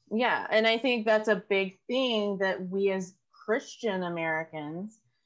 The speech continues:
need to remember and need to have those discussions about and keep talking about and saying, "Yes, we believe this, but we also believe in the human dignity of these people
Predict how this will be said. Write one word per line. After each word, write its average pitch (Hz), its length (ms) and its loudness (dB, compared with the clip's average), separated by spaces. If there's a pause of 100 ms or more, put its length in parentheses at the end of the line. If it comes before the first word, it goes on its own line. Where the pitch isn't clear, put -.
(160)
need 196 400 -2
to 185 120 -8
remember 196 420 0
and 185 120 0
need 185 160 -4
to 214 80 -6
have 180 300 -2
those 175 220 -4
discussions 190 760 -2
about 165 480 0
and 180 160 -6
keep 170 380 -6
talking 233 480 -2
about 165 340 0
and 175 220 -4
saying, 180 360 -2 (540)
"Yes, 202 400 2 (160)
we 220 220 2
believe 226 640 2
this, 233 380 2
but 196 180 2
we 214 240 -2
also 208 360 4
believe 196 420 2
in 180 120 0
the 180 180 -4
human 180 340 0
dignity 185 680 -2
of 175 240 -6
these 180 280 -18 (120)
people 156 540 -4